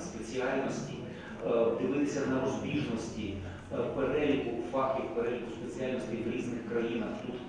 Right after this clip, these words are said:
знову ж таки, ми з вами одностайно кажемо, що ми рухаємося до Європи. Якщо подивитися в перелік спеціальностей, котрий є європейський, ми б мали підійти до нього.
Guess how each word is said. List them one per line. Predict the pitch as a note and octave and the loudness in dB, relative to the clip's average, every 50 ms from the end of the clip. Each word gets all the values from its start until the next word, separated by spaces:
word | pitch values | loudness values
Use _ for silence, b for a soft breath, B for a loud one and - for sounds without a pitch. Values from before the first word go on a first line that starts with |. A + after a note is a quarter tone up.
| - A2 | -6 -4
знову | A2+ B2+ C3 C3 | -2 0 0 0
ж | B2+ A#2+ | 0 -2
таки, | A#2 A2+ A#2 A#2 A#2 A#2 | -4 -4 -4 -4 -2 -2
ми | A2+ A2+ | -2 -2
з | A2+ | 0
вами | A#2 A#2 A2+ A2+ A2+ A2 | 0 2 2 2 2 2
одностайно | G#2+ A2 G#2+ - A2 A#2+ A#2+ A#2+ A2+ A#2 | 0 0 -2 -2 0 0 0 0 0 0
кажемо, | A#2 A2+ G#2 G#2 G#2 G#2 G#2+ | 0 0 0 0 -2 -4 -4
що | A2 A2+ | -2 -2
ми | A2 A2 A2+ | 0 0 2
рухаємося | A2+ A2+ A2+ G#2+ G#2+ A2 A2 A#2 | 0 0 0 0 -2 -2 -2 -2
до | A#2 B2+ B2+ | -2 0 2
Європи. | B2+ B2+ B2+ C3 B2 A#2+ A#2 A2 | 2 2 2 2 2 2 2 2
Якщо | G#2 G#2 A2 A2+ - | 2 0 0 0 0
подивитися | A#2 A#2 A2+ A2+ A2+ - - - - G#2+ | 0 2 4 4 4 4 4 2 0 0
в | G2+ F#2+ - - | -2 -2 0 0
перелік | A#2 A2+ A2+ A2+ A2+ A2+ | 2 4 4 4 4 2
спеціальностей, | - - - - B2 A#2+ A2+ A2+ A2 A2 G#2 G#2 G#2 G#2+ | 0 -2 -4 -2 0 0 0 0 0 -2 -2 -4 -4 -4
котрий | G#2+ G#2+ A2 G2+ G#2+ | -2 -2 -2 0 0
є | G#2+ G#2+ A2+ | 0 2 2
європейський, | G#2+ G#2+ - - - C#3+ C#3+ C#3+ - - D3 C#3+ - B B B E3 D#3+ D3 C#3 | 2 2 2 2 2 2 2 0 -2 -2 -4 -4 -6 B B B -8 -6 -4 -2
ми | C3+ C3 | 0 0
б | A#2 A#2 A#2 A#2+ | 2 2 2 2
мали | C3 C3+ C3 A#2 - | 4 4 4 4 4
підійти | A#2+ A2 A2 A2+ - - - A#2 | 2 2 0 0 0 -2 -2 0
до | A#2 A#2 A#2 | 0 0 0
нього. | A2 G#2+ - - | 0 0 0 -2